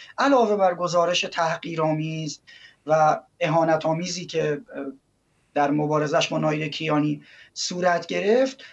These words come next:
ساعاتی بعد همه گزارشگران و تحلیلگران استودیو، آقای کاویانی، توتونچی، بیژن خراسانی و دیگران، اینها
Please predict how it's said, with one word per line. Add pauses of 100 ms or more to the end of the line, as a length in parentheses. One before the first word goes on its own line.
(120)
ساعاتی
بعد
همه
گزارشگران
و
تحلیلگران
استودیو،
آقای
کاویانی،
توتونچی، (320)
بیژن
خراسانی (300)
و
دیگران، (280)
اینها